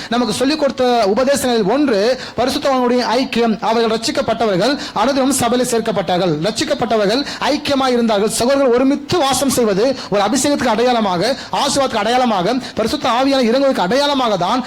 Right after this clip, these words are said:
அந்த நாட்கள் அப்போஸ்தலர் காலத்திலே அவர்கள் பின்பற்றினார்கள், நமக்கு சொல்லிக் கொடுத்தார்கள். சபைக்குள்ளே வர வேண்டும் என்று இன்னைக்கு ஊழியர்கள் போராடுறாங்க ஒரு கூட்டத்தை,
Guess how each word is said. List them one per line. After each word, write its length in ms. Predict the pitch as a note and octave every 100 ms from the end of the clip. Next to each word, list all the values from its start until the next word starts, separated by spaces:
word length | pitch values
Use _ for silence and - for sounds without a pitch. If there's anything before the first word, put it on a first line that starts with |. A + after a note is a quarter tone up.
| -
அந்த 160 | A3
நாட்கள் 320 | A3 B3+ B3+ G#3+
அப்போஸ்தலர் 380 | A#3 B3 A#3+
காலத்திலே 540 | A3+ G#3 F#3+ F#3 C4 - -
அவர்கள் 400 | F3+ G#3+ G3+ A3
பின்பற்றினார்கள், 580 | A#3 A3+ - G#3 F#3+ C4+ - -
நமக்கு 220 | A#3+ A#3+
சொல்லிக் 200 | B3+ C4+
கொடுத்தார்கள். 420 | B3 A#3+ G3 C#3+ - - - - - - - -
சபைக்குள்ளே 340 | A#3 D#4+ D#4 C4+
வர 160 | C4
வேண்டும் 240 | D4 D4 C4+
என்று 220 | B3+ A#3+
இன்னைக்கு 260 | A#3 G#3+
ஊழியர்கள் 480 | A3 D4 C4 A3+ G3
போராடுறாங்க 320 | B3 A3+ G3
ஒரு 120 | F3 F3
கூட்டத்தை, 500 | A3 E3 F#3 D4